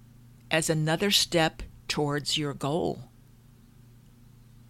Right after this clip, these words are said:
So I hope my little story of my innocent climb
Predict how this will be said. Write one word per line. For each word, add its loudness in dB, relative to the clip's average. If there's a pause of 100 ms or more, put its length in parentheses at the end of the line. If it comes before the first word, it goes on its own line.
(3000)
So 6
I 8
hope 8
my 10
little 8
story 4
of 2 (1000)
my 6 (1200)
innocent 4 (1400)
climb 4